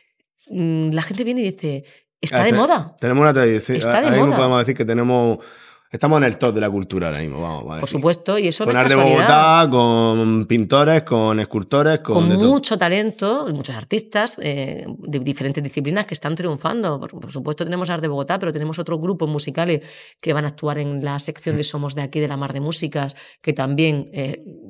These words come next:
Speaker 1: están dentro de, de los principales festivales y actuaciones por todo el país. Hicimos el acuerdo, como sabes, de Cartagena Suena con Madrid y con Granada, que también queremos,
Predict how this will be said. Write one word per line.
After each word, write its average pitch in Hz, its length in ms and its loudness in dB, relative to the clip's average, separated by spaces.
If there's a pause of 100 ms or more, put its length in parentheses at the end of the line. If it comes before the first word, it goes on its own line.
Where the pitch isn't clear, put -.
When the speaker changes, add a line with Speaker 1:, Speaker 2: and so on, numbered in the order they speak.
(100)
Speaker 1:
están 139 760 -4 (540)
dentro 160 460 -2
de, 139 640 -6
de 143 220 -4
los 143 240 -6
principales 143 420 -8
festivales 160 600 -2
y - 20 -6
actuaciones 147 500 -6
por 147 180 -10
todo 151 100 -6
el 139 60 -8
país. 160 340 -4
Hicimos 151 280 -12
el 202 40 -6
acuerdo, 170 300 -6
como 147 160 -8
sabes, 170 420 -6 (360)
de 165 80 -2
Cartagena 151 460 -4
Suena 190 460 -4 (260)
con 156 180 -2
Madrid 147 440 -2 (400)
y 151 120 -6
con 135 180 -4
Granada, 196 440 -2
que 202 80 -6
también 143 240 -6
queremos, 143 380 -6